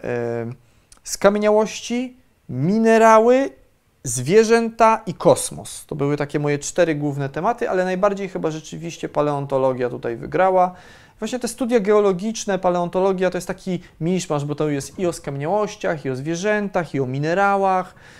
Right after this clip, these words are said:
y, tro-, o kosmosie też trochę na niektórych przedmiotach, więc to tak fajnie łączy te nauki przyrodnicze, to jest taki węzeł, gdzie to się wszystko spotyka. Więc ja zawsze, zawsze się interesowałem takimi tematami.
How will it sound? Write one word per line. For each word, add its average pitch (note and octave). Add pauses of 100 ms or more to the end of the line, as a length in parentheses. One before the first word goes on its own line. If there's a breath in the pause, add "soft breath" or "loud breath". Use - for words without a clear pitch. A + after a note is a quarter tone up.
(200 loud breath)
y, D3+
tro-, -
o -
kosmosie B3
też A3+
trochę G#3+
na G3+
niektórych G3
przedmiotach, E3+
więc G3
to A#3
tak A3
fajnie B3+
łączy A3
te F#3
nauki F3+
przyrodnicze, D#3
to C#3
jest C#3
taki C#3+
węzeł, C3+
gdzie C3
to C3
się C#3+
wszystko C#3+
spotyka. - (1080 soft breath)
Więc C#3+
ja D#3
zawsze, E3+
zawsze F3
się D3+ (200)
interesowałem C3
takimi A2+
tematami. G#2+